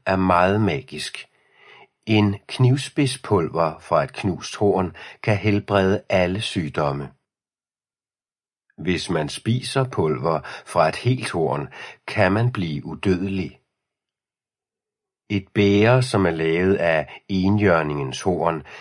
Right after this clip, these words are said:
vil ophæve alle gifte. Mange konger vil gerne have fat på sådan et bæger.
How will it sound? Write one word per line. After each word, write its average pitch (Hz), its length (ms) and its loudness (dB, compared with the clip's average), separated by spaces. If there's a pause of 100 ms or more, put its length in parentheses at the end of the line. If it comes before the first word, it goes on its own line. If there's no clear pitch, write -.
(120)
vil 95 220 0
ophæve 92 760 0
alle 98 260 2
gifte. 76 580 -10 (720)
Mange 82 400 2
konger 78 460 0
vil 78 160 -8
gerne 80 320 0
have 87 140 -4
fat - 460 -4
på 85 80 -8
sådan 80 380 -4
et 80 140 -6
bæger. 71 460 -4